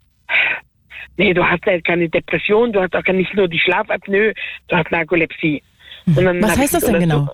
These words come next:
Speaker 1: Das ist die Schlafkrankheit.
Speaker 2: Ah, das heißt, dass
Speaker 1: Das
Speaker 2: du dann
Speaker 1: ist
Speaker 2: immer ständig einschläfst an irgendwelchen
Speaker 1: Genau, das ist dieser Schlafwachrhythmus,
Speaker 2: Ah, das heißt, du
Speaker 1: ähm,
Speaker 2: darfst dann nicht Auto fahren und so, ne, weil du dabei einschlafen könntest
Speaker 1: Doch,
Speaker 2: zum
Speaker 1: ich
Speaker 2: Beispiel.
Speaker 1: musste ein Fahrtüchtigkeitsgutachten machen, ich darf Auto
Speaker 2: Ah, ja.
Speaker 1: fahren.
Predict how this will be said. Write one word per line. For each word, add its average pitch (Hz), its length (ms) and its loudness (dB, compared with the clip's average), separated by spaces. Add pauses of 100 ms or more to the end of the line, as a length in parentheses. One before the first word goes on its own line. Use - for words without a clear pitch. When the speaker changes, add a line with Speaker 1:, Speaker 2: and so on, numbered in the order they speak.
(320)
Speaker 1:
Das 190 160 0
ist 202 160 -4
die 202 80 0
Schlafkrankheit. 160 720 -2 (380)
Speaker 2:
Ah, 220 80 0
das 233 120 2
heißt, 247 140 0
dass 269 80 2
Speaker 1:
Das 277 60 0
Speaker 2:
du 285 40 2
dann 247 100 0
Speaker 1:
ist 233 60 -4
Speaker 2:
immer 254 140 2
ständig 226 280 0
einschläfst 185 540 0
an 175 100 2
irgendwelchen 175 380 0
Speaker 1:
Genau, 202 240 0
das 196 80 -6
ist - 80 -16
dieser 196 180 -2
Schlafwachrhythmus, 196 840 -4
Speaker 2:
Ah, 214 180 2
das 190 240 -2
heißt, 190 160 2
du 214 40 2
Speaker 1:
ähm, 202 40 0
Speaker 2:
darfst 202 180 -2
dann 208 80 0
nicht 190 140 0
Auto 208 200 0
fahren 190 260 0
und 160 100 2
so, 160 100 0
ne, 196 160 2
weil 185 120 0
du 180 80 0
dabei 165 240 0
einschlafen 175 500 0
könntest 147 320 -2
Speaker 1:
Doch, - 60 2
Speaker 2:
zum - 80 0
Speaker 1:
ich - 80 -2
Speaker 2:
Beispiel. - 260 -2
Speaker 1:
musste 208 300 0
ein 196 260 -8
Fahrtüchtigkeitsgutachten 233 1040 -4
machen, 202 180 -2
ich 190 160 -8
darf 170 280 0
Auto 196 220 -4
Speaker 2:
Ah, 330 60 2
ja. 403 180 0
Speaker 1:
fahren. 147 240 0